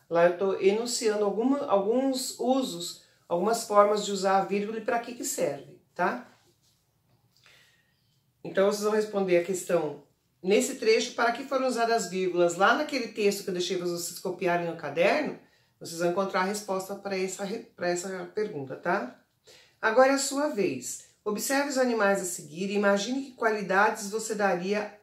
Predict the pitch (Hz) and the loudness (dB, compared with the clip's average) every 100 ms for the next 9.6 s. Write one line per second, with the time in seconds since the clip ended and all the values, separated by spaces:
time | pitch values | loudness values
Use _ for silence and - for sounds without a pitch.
0 | - - - - 190 202 208 196 208 214 | -20 -14 -10 2 4 4 4 4 4 2
1 | - 285 294 359 427 - - - - _ | 0 -2 0 0 0 -6 -14 -18 -20 _
2 | _ _ 202 208 226 247 294 - - - | _ _ -2 2 2 2 -4 -6 -2 -4
3 | - - - - - _ _ 226 294 370 | -4 -10 -16 -18 -18 _ _ 0 2 2
4 | 311 - 208 214 214 190 180 175 170 131 | -2 -4 0 0 0 -4 0 2 0 -2
5 | 127 170 185 190 240 254 262 - _ - | -6 -2 0 0 4 4 2 -6 _ 2
6 | 202 202 202 - - 277 320 349 302 269 | 6 6 4 0 4 4 4 2 2 4
7 | 233 226 240 233 233 226 220 220 214 196 | 4 4 4 0 0 0 2 0 -2 -6
8 | 190 214 226 262 277 269 254 277 277 - | 0 6 8 8 6 4 6 4 -2 -6
9 | - 202 202 175 143 - | 0 2 4 2 -2 -8